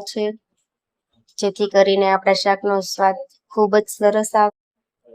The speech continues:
ત્યારબાદ થોડું પાણી નાખીને આપણે પ્રેશર કુકરને બંધ કરી લેવાનું છે અને ત્રણ વિસલ પડે ત્યાં સુધી આપણે પકાવવાનું છે.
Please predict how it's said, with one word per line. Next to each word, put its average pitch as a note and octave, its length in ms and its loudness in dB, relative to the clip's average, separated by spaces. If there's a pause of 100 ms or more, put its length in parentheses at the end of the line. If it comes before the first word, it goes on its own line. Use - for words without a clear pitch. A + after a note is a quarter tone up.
(160)
ત્યારબાદ G#3+ 500 0
થોડું A3 360 -2
પાણી G#3 320 -2
નાખીને A3 500 -2
આપણે F#3+ 340 -2 (360)
પ્રેશર G#3 360 0
કુકરને G#3 540 -2 (300)
બંધ G3+ 340 0
કરી F#3+ 300 -2
લેવાનું F3+ 480 -2
છે - 220 -12 (720)
અને F#3+ 180 -2
ત્રણ G#3 380 0
વિસલ G3+ 380 -4
પડે G3+ 260 0 (240)
ત્યાં G3+ 300 2
સુધી F#3+ 340 0
આપણે G3 260 -2 (160)
પકાવવાનું F3 720 -2
છે. - 180 -12